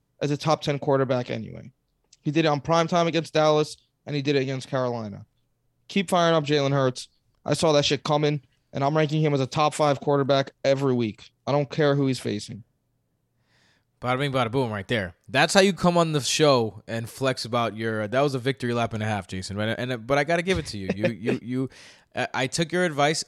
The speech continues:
Speaker 2: in the only league where, 'cause I had, I have taken Kyler Murray and Josh Allen. Like, those are my guys this year. I was taking them. Um, it's paid off so far, that's for sure. Uh, but also in the league that I didn't take Q B early 'cause those guys were stolen,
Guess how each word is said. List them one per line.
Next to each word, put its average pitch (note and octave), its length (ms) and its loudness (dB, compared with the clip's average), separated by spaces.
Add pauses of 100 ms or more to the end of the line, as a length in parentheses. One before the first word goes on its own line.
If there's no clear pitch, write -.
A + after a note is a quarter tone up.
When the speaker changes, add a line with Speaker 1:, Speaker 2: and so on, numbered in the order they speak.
(140)
Speaker 2:
in C3 160 -8
the C3 200 -4
only F#3 380 0
league C#3 540 -6 (160)
where, A#2+ 300 -2
'cause A#2 200 -8
I C3+ 160 0
had, D#3+ 200 -2
I C#3+ 380 0
have A#2+ 220 -8
taken A2 300 -6
Kyler A2+ 280 -2
Murray A2 220 -4
and G2+ 100 -8
Josh F#2+ 240 -4
Allen. F#2+ 280 -8
Like, F#2 120 -14
those A2+ 220 -4
are A2+ 40 -6
my G#2 140 -6
guys G2+ 340 -2
this G#2 200 -6
year. G2+ 120 -6
I F#2 40 -6
was F2+ 100 -12
taking A2 320 -6
them. G2+ 220 -8 (560)
Um, F#2+ 420 -14
it's A#2 160 -12
paid E3+ 260 0
off D3 360 2
so B2+ 200 0
far, A2 240 0
that's A#2+ 160 2
for G2+ 120 -12
sure. F#2+ 280 -10 (380)
Uh, G#2+ 280 0
but G#2 380 -6 (140)
also B2 380 2
in A2+ 80 -4
the A2 60 -4
league B2+ 200 -2
that A#2 100 0
I G2+ 60 -4
didn't A#2 260 -6
take C3 200 -2
Q C#3 180 -6
B C3+ 140 -2
early C#3 320 0
'cause G#2+ 180 -4
those A2 220 -2
guys G#2+ 460 -4
were G#2+ 120 -10
stolen, C3 460 -4